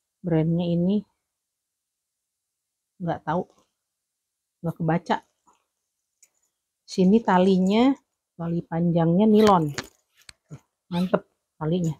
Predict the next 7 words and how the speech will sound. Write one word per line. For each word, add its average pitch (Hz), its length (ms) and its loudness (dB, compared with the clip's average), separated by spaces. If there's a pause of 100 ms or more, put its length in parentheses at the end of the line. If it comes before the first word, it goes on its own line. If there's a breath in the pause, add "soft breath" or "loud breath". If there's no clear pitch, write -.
(420)
Licin. 170 480 -2 (2000)
Tuh, 151 160 -12 (480)
ya. 170 160 4 (1200)
Sini 170 240 0
ada 160 200 2
satu 160 320 -2
kantong, 190 800 0